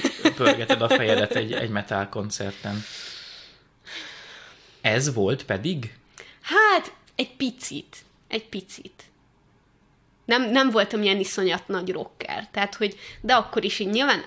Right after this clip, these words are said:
Speaker 2: engem nagyon sokszor meghatározott így az a közeg, amiben benne voltam. Nagyon, ezt így, ezt így, terápiára jöttem, vagy mi
Speaker 1: Nem,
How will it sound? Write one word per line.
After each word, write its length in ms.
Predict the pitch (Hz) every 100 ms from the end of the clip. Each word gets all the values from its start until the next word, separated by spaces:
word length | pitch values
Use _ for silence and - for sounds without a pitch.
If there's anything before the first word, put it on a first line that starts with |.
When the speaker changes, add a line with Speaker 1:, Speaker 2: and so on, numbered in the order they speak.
| -
Speaker 2:
engem 280 | - 208 214
nagyon 280 | 214 247 220
sokszor 360 | 190 - 190
meghatározott 760 | 190 170 196 - 180 185 185 202
így 140 | 185
az 80 | 180
a 100 | 185
közeg, 420 | - 165 - 160
amiben 340 | 180 175 175 160
benne 260 | 151 156
voltam. 600 | 165 - - - 180 208 -
Nagyon, 520 | 202 214 190 - 196 _ - - _ _ _
ezt 160 | - 196
így, 120 | 190 -
ezt 220 | 196 -
így, 120 | 196 - _ - - _ - - 508 - 214 - -
terápiára 580 | 247 254 262 311 311 403
jöttem, 360 | 392 - 226
vagy 120 | 233
mi 60 | 254
Speaker 1:
Nem, 180 | 359